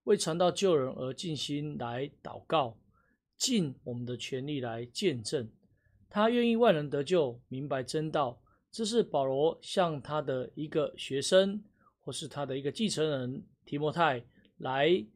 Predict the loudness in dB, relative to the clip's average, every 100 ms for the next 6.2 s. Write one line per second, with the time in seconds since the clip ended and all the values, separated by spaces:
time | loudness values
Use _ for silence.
0 | _ -14 2 4 4 2 -2 -6 -6 -6
1 | -6 -4 -6 -6 -4 -4 -4 -10 -6 -4
2 | -4 -6 _ _ _ _ _ _ _ _
3 | _ _ _ _ -4 0 2 4 6 6
4 | 2 -6 -6 -6 -6 -2 4 6 4 0
5 | _ _ _ _ 0 4 4 6 6 4
6 | 0